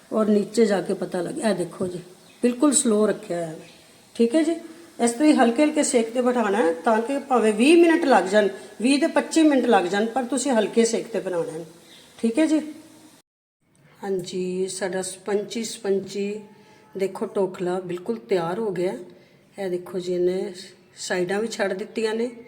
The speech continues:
ਕਿਉਂਕਿ ਜਿਉਂ ਜਿਉਂ ਠੰਡਾ ਹੋਏਗਾ ਇਹਨੇ ਆਪਣੇ ਆਪ ਸਾਈਡਾਂ ਛੱਡ ਦੇਣੀਆਂ ਨੇ। ਇਹਨੂੰ ਗਰਮ ਗਰਮ ਬਿਲਕੁਲ ਹੀ ਨਿਕਾਲਣਾ। ਔਰ ਅਸੀਂ ਹੁਣ ਇਹਨੂੰ ਇੱਕ ਪਲੇਟ 'ਚ ਪਾਵਾਂਗੇ, ਉਸ ਤੋਂ ਪਹਿਲੇ ਅਸੀਂ ਇੱਕ ਤੜਕਾ ਲਗਾਵਾਂਗੇ।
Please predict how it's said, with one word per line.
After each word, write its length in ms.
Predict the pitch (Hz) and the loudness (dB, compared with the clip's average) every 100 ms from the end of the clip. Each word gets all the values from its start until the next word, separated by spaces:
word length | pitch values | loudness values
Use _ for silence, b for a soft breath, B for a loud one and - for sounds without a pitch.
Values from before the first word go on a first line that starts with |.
| B B B B _ | B B B B _
ਕਿਉਂਕਿ 480 | 220 214 240 233 233 | -4 -2 2 2 2
ਜਿਉਂ 340 | 175 185 202 | 0 0 0
ਜਿਉਂ 200 | 220 240 233 | 2 0 0
ਠੰਡਾ 320 | - 180 208 | 4 4 4
ਹੋਏਗਾ 440 | 214 175 170 185 247 196 | 0 -2 0 -4 -4 -2
ਇਹਨੇ 180 | 190 | 0
ਆਪਣੇ 380 | 190 - - 208 | -2 -6 -4 -2
ਆਪ 220 | 190 180 185 | 0 -2 -2
ਸਾਈਡਾਂ 360 | - 165 165 185 | -4 -4 -4 -4
ਛੱਡ 220 | 175 165 | -4 -4
ਦੇਣੀਆਂ 320 | 170 185 196 | 0 0 0
ਨੇ। 120 | 226 254 B B B B | -2 -6 B B B B
ਇਹਨੂੰ 200 | 214 220 | -2 0
ਗਰਮ 280 | 196 208 220 | 2 2 2
ਗਰਮ 200 | 226 226 185 | 2 0 2
ਬਿਲਕੁਲ 340 | 180 180 233 | 0 0 -2
ਹੀ 60 | 262 | 0
ਨਿਕਾਲਣਾ। 540 | 262 240 175 180 240 - B B B B B - | -2 -2 0 0 0 -6 B B B B B -2
ਔਰ 200 | 202 202 | 2 2
ਅਸੀਂ 220 | 196 240 | 2 0
ਹੁਣ 160 | 214 202 | 4 4
ਇਹਨੂੰ 240 | 202 214 | 4 2
ਇੱਕ 100 | 208 | -6
ਪਲੇਟ 380 | - 190 180 180 | -2 2 2 0
'ਚ 120 | - | -10
ਪਾਵਾਂਗੇ, 440 | - 180 165 185 208 | -6 -2 0 0 -2
ਉਸ 100 | 202 | -4
ਤੋਂ 140 | 208 | -6
ਪਹਿਲੇ 280 | 190 170 190 | -4 -2 -2
ਅਸੀਂ 280 | - - 196 | -4 -6 -4
ਇੱਕ 140 | 196 | -4
ਤੜਕਾ 400 | - 175 160 185 | -4 -6 -4 0
ਲਗਾਵਾਂਗੇ। 640 | 185 170 156 165 175 247 | 2 0 -2 -2 -2 -6